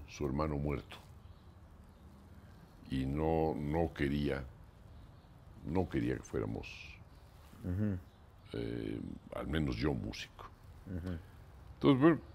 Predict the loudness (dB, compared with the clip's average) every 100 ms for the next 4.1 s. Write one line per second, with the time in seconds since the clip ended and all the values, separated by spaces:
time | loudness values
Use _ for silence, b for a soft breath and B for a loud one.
0 | -8 2 4 6 6 6 6 6 4 4
1 | 6 6 6 4 4 8 10 10 4 -2
2 | -8 -16 -18 -18 -18 -12 -6 0 2 6
3 | 6 6 4 -2 2 4 4 2 -4 -12
4 | -16